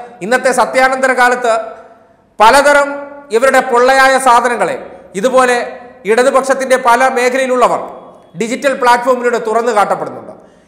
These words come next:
ഇത്തരം വലിയ വലിയ അബദ്ധങ്ങൾ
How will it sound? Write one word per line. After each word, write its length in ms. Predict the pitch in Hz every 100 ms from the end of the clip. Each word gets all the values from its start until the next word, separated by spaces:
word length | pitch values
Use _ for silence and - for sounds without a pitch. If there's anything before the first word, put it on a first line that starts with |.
| _
ഇത്തരം 400 | 208 269 277 277 277 - - - _ _ _ _ _
വലിയ 320 | 196 240 285 294
വലിയ 220 | 277 277
അബദ്ധങ്ങൾ 580 | 247 269 269 262 165